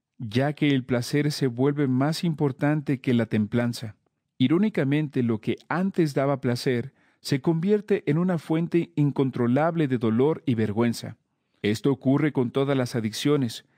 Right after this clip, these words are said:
ya sean drogas, alcohol, masturbación, entre otras cosas. Como C S Lewis bromeó,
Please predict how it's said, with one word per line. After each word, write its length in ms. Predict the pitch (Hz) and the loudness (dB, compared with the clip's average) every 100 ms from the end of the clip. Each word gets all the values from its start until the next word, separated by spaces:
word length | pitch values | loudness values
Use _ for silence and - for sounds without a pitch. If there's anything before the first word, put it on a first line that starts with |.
| _ _ | _ _
ya 160 | 120 107 | -4 -2
sean 240 | - 101 | -2 -2
drogas, 600 | 120 135 123 127 131 - | 2 0 0 -4 -6 -10
alcohol, 560 | - 98 - 123 123 123 - _ | -12 -12 -2 0 0 -2 -10 _
masturbación, 880 | 110 98 107 104 104 135 143 143 143 _ _ _ - | -8 -6 -4 -4 -2 0 0 0 -6 _ _ _ -4
entre 300 | 123 135 143 | -2 0 0
otras 320 | 135 127 - | 0 -4 -4
cosas. 540 | 113 110 101 - - _ _ _ _ _ _ - | -6 -6 -8 -16 -20 _ _ _ _ _ _ -2
Como 260 | 151 156 | 0 0
C 320 | 147 196 208 | 0 0 2
S 180 | 196 - | 0 0
Lewis 360 | 139 160 151 123 | 0 2 0 0
bromeó, 520 | 117 104 117 117 | -2 0 2 0